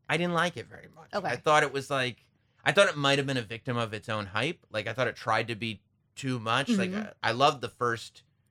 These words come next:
Speaker 1: like, the, the remake It Chapter One,
Speaker 2: Mm-hmm.
Speaker 1: right? I thought that was awesome.
Speaker 2: Yep.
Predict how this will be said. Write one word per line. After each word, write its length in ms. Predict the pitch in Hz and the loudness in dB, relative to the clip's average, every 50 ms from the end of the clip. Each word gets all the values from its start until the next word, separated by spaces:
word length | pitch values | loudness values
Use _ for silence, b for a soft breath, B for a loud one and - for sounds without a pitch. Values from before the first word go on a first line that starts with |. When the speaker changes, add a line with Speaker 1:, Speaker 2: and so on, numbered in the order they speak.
| _ | _
Speaker 1:
like, 160 | - 113 107 - | -8 -6 -4 -2
the, 200 | 113 110 98 - - 98 | -4 -4 -4 -6 -12 -14
the 160 | 110 104 80 _ _ _ _ _ _ _ _ _ _ _ | -14 -14 -14 _ _ _ _ _ _ _ _ _ _ _
remake 800 | 120 123 123 123 127 151 175 175 175 170 151 143 143 131 - _ _ _ _ _ _ | -12 -10 -6 0 2 4 4 4 4 2 2 2 2 0 -4 _ _ _ _ _ _
It 280 | 123 131 123 117 - _ | 0 2 2 0 -2 _
Chapter 400 | _ - 135 120 110 - - 107 101 | _ -2 -2 0 -2 0 -4 -8 -8
One, 260 | 95 90 80 - - _ | -6 -10 -14 -16 -14 _
Speaker 2:
Mm-hmm. 280 | - 220 196 185 185 220 240 - _ _ | -4 -2 -2 -2 -4 -8 -10 -12 _ _
Speaker 1:
right? 300 | - 101 104 104 104 98 - _ _ | -4 0 0 0 0 -2 -8 _ _
I 80 | 110 | -6
thought 220 | 113 - 156 139 - | 2 2 2 2 4
that 140 | 135 135 127 | 4 4 4
was 120 | 120 107 | 2 -2
awesome. 340 | 107 95 92 90 - - 175 | -4 -4 -4 -6 -10 -8 -6
Speaker 2:
Yep. 160 | 165 113 - | -6 -6 -8